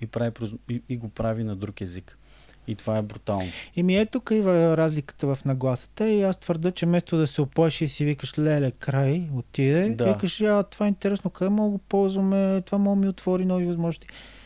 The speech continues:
Speaker 2: Иначе другото е
Speaker 1: Иначе да,
Speaker 2: си
Speaker 1: иначе
Speaker 2: обречен.
Speaker 1: си оставаш в миналото,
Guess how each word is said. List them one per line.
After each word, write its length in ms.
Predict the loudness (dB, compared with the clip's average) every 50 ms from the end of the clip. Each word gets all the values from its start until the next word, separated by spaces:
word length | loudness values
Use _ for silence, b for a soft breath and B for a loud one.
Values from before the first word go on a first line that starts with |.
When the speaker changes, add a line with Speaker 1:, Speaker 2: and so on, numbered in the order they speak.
| B B B B B -4 0
Speaker 2:
Иначе 420 | 2 2 2 2 0 0 -2 -2
другото 500 | 0 2 0 2 0 -2 -4 -2 -2 -2
е 340 | 0 0 0 0 -2 -2 -4 -4 -6 -8 -8 -6
Speaker 1:
Иначе 400 | -4 -2 0 -2 -2 -4 -4 -4
да, 120 | -2 -2 0
Speaker 2:
си 160 | 0 0 2
Speaker 1:
иначе 60 | 2
Speaker 2:
обречен. 420 | 2 2 4 2 2 2 2 0
Speaker 1:
си 80 | -2 -2
оставаш 280 | -2 -2 -2 -2 0 0
в 120 | 2 4
миналото, 340 | 6 8 8 8 8 8